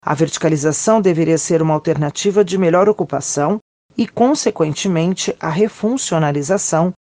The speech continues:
dos atuais cemitérios brasileiros em diversas cidades, liberando os espaços verdes para parques e lazer,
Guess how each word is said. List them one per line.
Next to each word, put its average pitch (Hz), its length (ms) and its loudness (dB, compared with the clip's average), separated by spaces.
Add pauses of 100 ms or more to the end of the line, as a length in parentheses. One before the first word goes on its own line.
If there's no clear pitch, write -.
(280)
dos 202 180 0
atuais 214 360 4
cemitérios 185 480 0
brasileiros 170 760 0
em 185 120 2
diversas 156 520 -2
cidades, - 680 -4 (360)
liberando 147 400 2
os - 80 -10
espaços 143 580 -4
verdes 165 460 -4
para 131 220 -6
parques 190 760 -4
e - 40 -4
lazer, 170 460 0